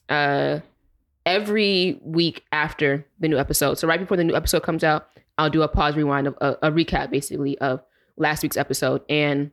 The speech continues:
I did that with Ghost. I'm doing that with Abbott Elementary. I'm doing that with Blackish because it's their last season. Um, I'm doing that with This Is Us. If you don't watch that show, now This Is Us, that's another show I could go on and on about.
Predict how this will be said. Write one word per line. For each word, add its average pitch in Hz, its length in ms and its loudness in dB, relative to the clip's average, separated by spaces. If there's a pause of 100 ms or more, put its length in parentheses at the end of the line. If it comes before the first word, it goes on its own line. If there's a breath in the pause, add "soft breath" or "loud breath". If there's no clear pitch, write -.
I 165 60 -2
did 160 160 0
that 165 180 2
with 156 320 0
Ghost. 160 500 0
I'm 165 120 2
doing 160 180 2
that 143 100 2
with 151 100 -4
Abbott 151 220 -2
Elementary. 151 640 0 (260 loud breath)
I'm 160 100 -2
doing 156 200 2
that 143 140 0
with 151 140 -4
Blackish 180 500 0
because 156 200 -2
it's 156 120 -2
their 165 120 2
last 165 300 2
season. 156 500 0 (380 loud breath)
Um, 151 240 2
I'm 160 100 2
doing 165 200 2
that 147 100 2
with - 100 -8
This 160 160 0
Is 190 100 -2
Us. - 540 0 (220)
If 180 120 0
you 214 60 0
don't 220 120 2
watch 190 140 2
that 170 120 2
show, 151 400 2 (320 loud breath)
now 196 120 0
This 269 160 -2
Is 311 120 0
Us, 208 180 4
that's 214 160 0
another 190 220 2
show 180 140 2
I 170 40 2
could 170 160 -4
go 156 80 -2
on 160 160 0
and 156 80 2
on 147 140 2
about. 139 320 0